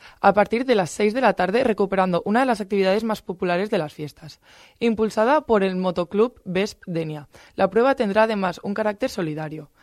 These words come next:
La recaudación obtenida, que suma cuatro mil euros, se destinará íntegramente a ayudar a Chimo Femenía, socio del club, para afrontar una segunda operación.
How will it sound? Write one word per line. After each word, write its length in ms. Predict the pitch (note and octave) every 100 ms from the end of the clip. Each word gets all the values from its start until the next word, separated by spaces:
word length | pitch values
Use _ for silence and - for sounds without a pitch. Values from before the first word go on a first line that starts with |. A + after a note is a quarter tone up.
| _ _ _
La 120 | G#3
recaudación 580 | G#3 G3+ G3 F#3 - G#3
obtenida, 540 | B3+ B3+ A#3 G#3+ D#3 -
que 120 | F3
suma 300 | - G3 E3+
cuatro 380 | - F3+ D#3+ F3
mil 160 | A3
euros, 360 | A3 G#3 G3+ - _ -
se 140 | - G#3+
destinará 520 | G#3 G3+ G3 G3 -
íntegramente 760 | G3 F#3 G#3+ B3+ B3 B3 F#3 E3+
a 60 | F3
ayudar 380 | F3+ F#3+ G#3 -
a 100 | D#3+
Chimo 240 | - G3+
Femenía, 480 | G3 D#3+ D#3 D#3 C#3 - -
socio 320 | - B3 B3
del 100 | G3+
club, 320 | D#3+ E3 D#3 - - _
para 160 | G#3
afrontar 480 | G3+ G#3 G3 G3+ F#3
una 160 | - A#3
segunda 320 | - A#3+ B3
operación. 600 | F3+ E3+ E3+ - F3 D3+